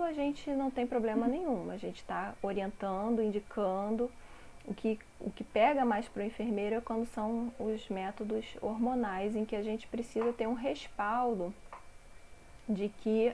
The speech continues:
a saúde daquela pessoa não vai ser comprometida e que a gente precisa ter um respaldo dele tá dentro de um protocolo, é, do, de um Ministério da Saúde, e que, na verdade, se a gente parar pra pensar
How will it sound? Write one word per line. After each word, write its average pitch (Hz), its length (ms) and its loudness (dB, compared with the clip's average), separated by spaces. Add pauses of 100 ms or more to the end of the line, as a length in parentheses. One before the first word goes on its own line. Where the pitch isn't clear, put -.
a 220 80 -2
saúde 233 520 2
daquela 214 340 0
pessoa 202 640 -2 (340)
não 202 120 -2
vai 202 140 0
ser 196 160 -2
comprometida 214 1000 0
e 233 80 0
que 240 100 0
a 233 40 4
gente 226 180 2
precisa 220 220 2
ter 214 100 0
um 226 60 0
respaldo 226 840 2 (380)
dele 208 340 6
tá 240 160 0
dentro 214 460 2
de 247 80 2
um 240 80 2
protocolo, 214 920 0 (560)
é, 190 720 2
do, 175 240 -2
de 190 180 0
um 208 60 6
Ministério 202 520 2
da 185 120 -4
Saúde, 226 920 4 (600)
e 214 300 4
que, 277 100 2
na 302 180 4
verdade, 262 560 4
se 233 60 0
a 214 40 4
gente 240 200 2
parar 202 240 2
pra 190 120 -4
pensar 247 560 -2